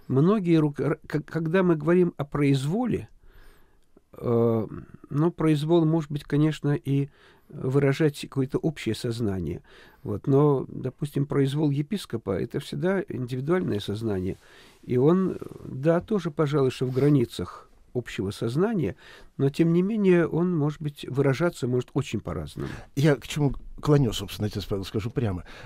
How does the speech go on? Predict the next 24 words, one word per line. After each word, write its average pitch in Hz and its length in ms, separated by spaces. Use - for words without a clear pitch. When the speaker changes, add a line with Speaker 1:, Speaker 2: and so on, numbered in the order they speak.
Speaker 2:
Потому 139 320
что - 300
Евангелие — 135 600
это 117 120
весть 127 260
о 127 60
мире. 82 400
Но 120 80
ведь 131 140
советская 151 540
власть 90 540
и 107 80
отчасти 131 400
наша 135 280
нынешняя 131 500
жизнь 85 320
российская 92 500
сего-, 98 320
современная 98 520
жизнь — 143 300
это 143 200
тоже 170 280
попытка 143 540
достичь - 580